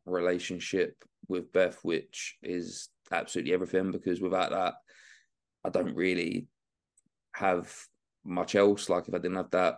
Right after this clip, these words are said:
it would have a knock-on effect into my business. It'd have a knock-on effect into how efficient I am as a bodybuilder.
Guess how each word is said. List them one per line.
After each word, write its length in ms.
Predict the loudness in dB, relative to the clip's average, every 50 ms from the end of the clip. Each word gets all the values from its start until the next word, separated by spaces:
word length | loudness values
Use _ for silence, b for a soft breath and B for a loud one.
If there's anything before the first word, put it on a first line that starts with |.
| -2 -2
it 140 | -2 0 0
would 100 | 2 2
have 120 | 2 0
a 40 | 0
knock-on 300 | -2 -4 -4 -4 -4 -4
effect 400 | -2 2 2 2 2 0 -2 -4
into 580 | -4 -2 -4 0 2 2 4 4 2 0 -2 -4
my 120 | -4 -6
business. 520 | -2 2 2 4 4 4 2 2 2 2 0
It'd 100 | 0 0
have 160 | 0 -2 -2
a 80 | -4 -6
knock-on 260 | -8 -8 -6 -6 -6
effect 400 | -2 0 0 0 0 0 -4 -4
into 540 | -4 -4 -4 -2 2 2 2 2 2 -2 -6 B B B B B B B B B _ _ -2
how 360 | 0 2 2 2 2 0 -2 _ _ _ _ _ _ -8
efficient 440 | -4 -2 0 -2 0 -2 -4 -4
I 120 | -2 -2 -2
am 140 | -2 -2 -4
as 300 | -4 -6 -8 -10 -12 -10 -8
a 80 | -4
bodybuilder. 720 | 2 2 4 4 6 6 6 6 6 6 6 6 4 2